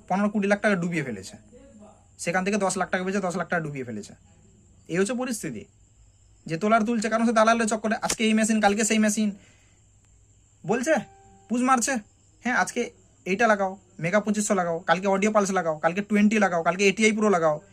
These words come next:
টিডি দশ হাজার লাগাও", এসব করে করে সব ডুবছে। আর তাদেরকে দেখেই মরছে এই ছোটো মালিকগুলা। হ্যাঁ, সে আপডেট করছে, "আমাকে করে দিতে হবে", কিন্তু আমার কথা হচ্ছে কি যে মেশিন যখন আমাকে নিতে হবে, প্রথমবার আমি ভালো কোয়ালিটিটা নিইনি, আমি তার কথা কেন শুনতে যাবো? তারা বিক্রি করার জন্য হাজার কথা বলতে পারে,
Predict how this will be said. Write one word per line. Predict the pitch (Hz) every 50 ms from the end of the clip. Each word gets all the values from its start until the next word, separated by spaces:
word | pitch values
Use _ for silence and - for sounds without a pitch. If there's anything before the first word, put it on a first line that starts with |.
| _ - -
টিডি | - 185 185 233
দশ | 208 220 214 196
হাজার | 208 208 214 190
লাগাও", | 185 175 151 147 143 - 151 - _ _ _ _ _ _ _ _ _
এসব | - 160 160 208
করে | 202 - 196 196 202
করে | 214 240 -
সব | - 220 175
ডুবছে। | 160 160 151 - - - 107 - - - - - - - - - - - _ - - _ - -
আর | - 156
তাদেরকে | 165 165 180 208 220 226 226
দেখেই | 208 226 220 254
মরছে | 254 220 208 214 214 208 -
এই | 247 233
ছোটো | - 220 196 208
মালিকগুলা। | 202 190 175 160 147 127 113 101 92 - - _ _ _ _ _ _ _ _ _ _ _ _ _ _ _ _ _ -
হ্যাঁ, | 185 185
সে | 165 - 202
আপডেট | 196 190 202 220 214
করছে, | 240 240 226 -
"আমাকে | 233 226 226 220
করে | 220 214 220 202 202
দিতে | 185 185 160 156
হবে", | 135 123 107 104 107 - _ - - _ _ _ -
কিন্তু | 165 175 202 208 208 208 - _ _ _
আমার | - 117 143 175 185
কথা | 202 202 202
হচ্ছে | 214 202 202
কি | 190 185
যে | 175 196 214
মেশিন | 196 151 147 143 - 185
যখন | 180 190 196 214
আমাকে | 196 202 202 208
নিতে | 208 214 208 202
হবে, | 185 180
প্রথমবার | - 220 220 285 - 277
আমি | 277 285 285
ভালো | 254 247 269 277
কোয়ালিটিটা | 277 277 269 277 269 254 269
নিইনি, | 254 240 226 214 220 233 - _ _ _ _ _
আমি | - 170 202 208
তার | 208 202 214
কথা | 208 220 247
কেন | 247 277 294 294
শুনতে | - 262 226
যাবো? | 208 185 185
তারা | 233 285
বিক্রি | 240 254 233 269 254
করার | 269 269 262
জন্য | 294 294
হাজার | 254 262 254 294
কথা | 285 262 254
বলতে | 226 208 180 165
পারে, | 143 120 104 98